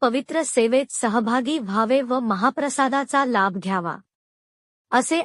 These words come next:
आवाहन मंडळाच्या वतीने करण्यात आले आहे. नवरात्रोत्सवाच्या पहिल्या दिवशी येथे श्री रेणुका मातेची आरती करून महाप्रसादाला सुरुवात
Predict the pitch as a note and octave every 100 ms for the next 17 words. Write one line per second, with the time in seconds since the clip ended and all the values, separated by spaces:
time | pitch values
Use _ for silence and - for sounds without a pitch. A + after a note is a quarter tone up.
0 | - A3+ A3+ B3+ A#3+ D#4+ C#4+ A3 A3 B3
1 | C4+ - D4+ A3 G3+ C4 C#4 F4 - A3+
2 | G#3+ B3 - G#3 G3 G3+ E3+ E3 F3 -
3 | _ - B3+ C#4 F4+ F#4+ F4+ F#4 - D4
4 | C#4+ C#4+ D4+ D4+ - A3+ G#3 B3 C4+ A#3+
5 | A#3 - C#4+ B3 G#3+ A#3 C4 - B3+ C#4
6 | D#4 A3+ A3+ C4+ D#4+ D#4 A3+ G3 A3+ A#3+
7 | A3+ F3+ - _ _ _ B3+ C4 C4 F#4+
8 | F#4+ C#4 C#4 D#4+ C4 G#3 A#3 - C4 -
9 | A#3+ A3+ A#3+ C4+ D4+ - A3 A3